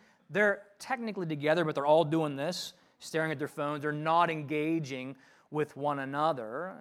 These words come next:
Okay, but that's not what the commercial was talking about, because they were trying to keep us, uh, a-, apart. It makes no sense.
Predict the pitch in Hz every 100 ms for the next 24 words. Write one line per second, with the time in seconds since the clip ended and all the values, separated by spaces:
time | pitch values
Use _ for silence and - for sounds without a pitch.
0 | - 180 175 156 156 170 143 185 190 -
1 | 196 170 156 - 165 185 226 330 147 -
2 | 135 127 127 156 - - _ _ 147 143
3 | 147 143 147 135 139 135 147 139 139 139
4 | - - - - _ _ 127 123 123 135
5 | 139 170 143 143 139 151 - - - 135
6 | 110 - - - _ _ _ _ _ _
7 | _ _ _ 151 160 165 156 - 143 135
8 | - 120 110 107 - - - -